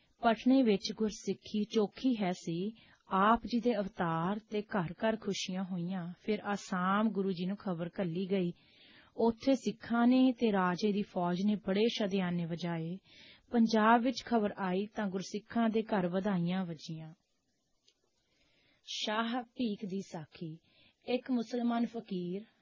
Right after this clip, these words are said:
ਰੱਬ ਦੀ ਬੰਦਗੀ ਕਰਨ ਵਾਲਾ ਉਸ ਸਮੇਂ ਹੋਇਆ ਹੈ।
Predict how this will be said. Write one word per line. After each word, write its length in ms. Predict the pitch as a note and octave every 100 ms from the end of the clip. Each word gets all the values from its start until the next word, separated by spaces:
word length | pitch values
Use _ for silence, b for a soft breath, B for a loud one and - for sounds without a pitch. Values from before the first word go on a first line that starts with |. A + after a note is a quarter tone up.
| -
ਰੱਬ 300 | G#3 G3+ A3
ਦੀ 160 | B3
ਬੰਦਗੀ 400 | G3+ G3+ F#3 F#3+
ਕਰਨ 300 | A3 F#3+ F3+
ਵਾਲਾ 420 | F3 F3 F3 G3 -
ਉਸ 200 | A3+ G#3+
ਸਮੇਂ 440 | - - F#3 F#3 G3+
ਹੋਇਆ 300 | F#3 E3 E3+
ਹੈ। 260 | E3 D#3+